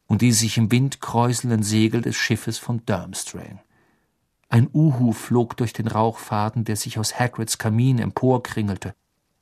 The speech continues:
Er segelte auf das Schloss zu, um die Eulerei herum, und verschwand. Harry schaute hinunter und sah Hagrid vor seiner Hütte mit kräftigen Schlägen der Hacke ein Stück Erde umgraben.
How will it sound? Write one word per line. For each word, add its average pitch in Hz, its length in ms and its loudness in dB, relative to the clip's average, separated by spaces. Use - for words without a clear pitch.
Er 110 140 4
segelte 175 460 6
auf 143 80 -2
das 120 140 -2
Schloss - 500 0
zu, - 260 0
um 120 140 0
die 110 120 2
Eulerei 104 640 2
herum, 131 560 2
und - 160 -6
verschwand. - 560 -6
Harry 98 260 0
schaute 101 320 0
hinunter 117 320 2
und 98 60 0
sah 87 220 -2
Hagrid 113 360 -2
vor 110 180 0
seiner 95 240 0
Hütte 135 160 2
mit 110 160 -2
kräftigen 113 500 -2
Schlägen 123 480 2
der 101 200 -2
Hacke - 200 -4
ein 107 140 -4
Stück - 340 -6
Erde 147 300 4
umgraben. 98 680 2